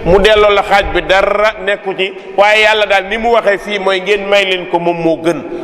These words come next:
Waaye nag ki mën a maye na maye, ki mënta maye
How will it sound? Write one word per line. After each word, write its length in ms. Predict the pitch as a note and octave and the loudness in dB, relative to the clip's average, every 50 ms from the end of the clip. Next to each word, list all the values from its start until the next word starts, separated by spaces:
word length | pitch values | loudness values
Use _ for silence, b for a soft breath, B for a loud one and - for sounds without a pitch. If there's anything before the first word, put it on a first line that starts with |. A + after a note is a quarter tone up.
| - - - | -10 0 2
Waaye 200 | D3+ D#3 E3+ F#3+ | 4 4 6 4
nag 180 | A#3 C#4 C#4+ - - - - - - - | 4 4 2 0 -2 -4 -4 -2 0 0
ki 100 | - C#4+ | 2 4
mën 200 | C#4+ D#4 D#4+ D4+ D4+ | 4 4 4 4 4
a 60 | C#4+ | 2
maye 280 | C#4 B3+ G#3+ F3+ C3+ - - - - - - - - - - | 4 2 2 2 0 -2 -6 -10 -12 -12 -10 -12 -8 -4 -2
na 180 | F#3 G#3 A#3 | 0 2 2
maye, 360 | A3+ A3 A3 G#3+ G#3 G#3+ A#3 A#3 - - - - - - | 4 4 4 4 2 2 0 -2 -8 -10 -10 -10 -6 -2
ki 100 | - B3 | 0 2
mënta 360 | A#3 A#3+ B3 A#3 A#3+ A#3 A3 | 2 2 2 2 2 2 2
maye 300 | G#3+ G#3 G3+ G3 G3 A3 | 4 4 4 4 2 0